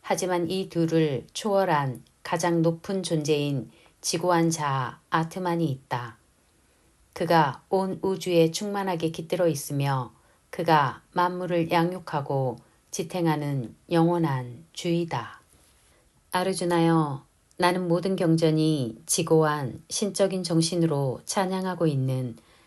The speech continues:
생멸과 불멸을 초월한 존재이다. 미혹에서 벗어나 내가 지고한 신적인 정신임을 아는 사람은 존재 전체를 바쳐 나를 향한다.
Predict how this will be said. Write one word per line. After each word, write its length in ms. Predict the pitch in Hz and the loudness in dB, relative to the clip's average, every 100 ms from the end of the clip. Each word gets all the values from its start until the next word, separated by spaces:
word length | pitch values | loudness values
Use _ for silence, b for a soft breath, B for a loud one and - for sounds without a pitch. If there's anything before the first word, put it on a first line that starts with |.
| b | b
생멸과 880 | - 202 180 185 175 165 147 135 - _ - | -4 -2 0 0 0 2 0 -2 -8 _ -4
불멸을 680 | 180 165 165 160 143 127 104 - | 2 6 6 4 2 -2 -6 -12
초월한 580 | - 220 196 165 131 107 - - | -2 2 2 2 0 -4 -12 -8
존재이다. 800 | - 165 165 170 135 110 110 - b b b b b b b b - | 0 4 4 2 0 -6 -10 -16 b b b b b b b b -2
미혹에서 500 | 190 190 180 175 170 | 0 2 0 0 0
벗어나 760 | 160 160 151 151 143 117 - _ _ _ | 0 0 0 0 -2 -6 -10 _ _ _
내가 260 | 170 170 175 | 0 2 2
지고한 480 | - 190 185 175 170 | 0 0 2 2 2
신적인 840 | - 190 196 180 165 143 123 - | -2 -2 2 2 2 -2 -2 -4
정신임을 680 | 185 170 175 180 165 151 131 | 0 0 2 0 2 0 0
아는 320 | 170 175 175 | 0 0 -2
사람은 640 | 160 147 139 135 123 113 b b b b | -2 0 0 0 -2 -6 b b b b
존재 320 | 185 170 180 | 0 2 2
전체를 520 | 175 170 165 196 180 | 2 2 2 2 2
바쳐 640 | 170 139 - 143 135 113 - _ | 0 -4 -4 -2 0 -2 -10 _
나를 340 | 170 160 175 170 | 2 2 2 -2
향한다. 680 | 147 127 120 113 110 110 | -2 -4 -6 -10 -12 -14